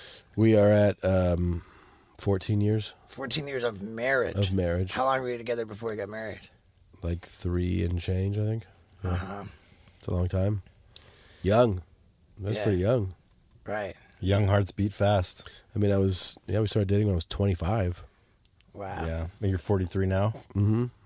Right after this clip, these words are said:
Speaker 2: Um, you, uh, you're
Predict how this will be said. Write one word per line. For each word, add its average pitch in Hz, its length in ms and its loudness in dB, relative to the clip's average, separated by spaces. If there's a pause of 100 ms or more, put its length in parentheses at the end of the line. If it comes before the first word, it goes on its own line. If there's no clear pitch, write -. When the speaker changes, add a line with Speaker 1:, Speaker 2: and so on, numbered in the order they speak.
(960)
Speaker 2:
Um, 127 280 -2 (540)
you, 151 440 -4
uh, 117 460 2 (560)
you're 127 540 -2